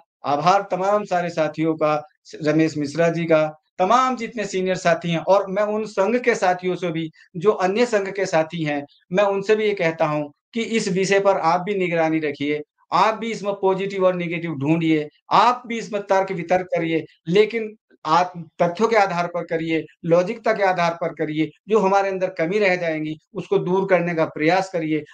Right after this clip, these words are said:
हम एक बेहतर रास्ता निकालना चाहते हैं और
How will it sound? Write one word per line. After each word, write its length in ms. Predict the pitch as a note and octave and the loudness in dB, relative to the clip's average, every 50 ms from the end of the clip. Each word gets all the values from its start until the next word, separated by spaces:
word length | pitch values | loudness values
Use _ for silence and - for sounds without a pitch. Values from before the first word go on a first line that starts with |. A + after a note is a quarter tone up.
| - | 0
हम 160 | - G#3 G#3 G#3 | 0 0 2 2
एक 200 | G#3 G#3 F#3 D#3+ | -2 -2 -2 0
बेहतर 380 | E3 D#3+ D#3+ D#3+ E3 F#3 G3 | 0 0 2 2 0 0 2
रास्ता 340 | G#3 F#3+ F3+ E3+ - - D#3+ | 2 2 0 0 -2 -4 -4
निकालना 400 | D#3 D#3+ D#3 D3+ D3 C#3+ C#3+ C#3 | -4 -4 -2 -2 -2 -2 -2 -4
चाहते 340 | C3+ - C#3 C3 C3 C3+ C#3 | -4 -2 -4 -4 -2 -4 -4
हैं 240 | B2+ C3+ C3+ C3 - _ _ _ _ _ _ _ _ _ _ _ _ _ _ _ _ _ _ _ _ _ _ | -2 -4 -4 -6 -12 _ _ _ _ _ _ _ _ _ _ _ _ _ _ _ _ _ _ _ _ _ _
और 420 | - D3+ F3 F#3 F#3+ G#3 G3 D#3+ | -2 0 0 2 2 0 -4 -6